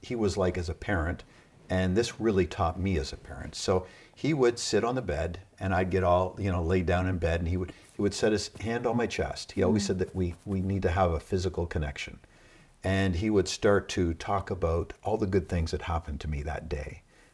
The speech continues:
Speaker 1: Um, all the good things I was doing, the, you know, the great things that were happening. And,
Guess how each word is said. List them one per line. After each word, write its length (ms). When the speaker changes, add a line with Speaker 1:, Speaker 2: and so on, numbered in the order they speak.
Speaker 1:
Um, 220
all 160
the 80
good 180
things 220
I 80
was 220
doing, 560
the, 200
you 160
know, 100
the 100
great 320
things 220
that 80
were 140
happening. 420
And, 140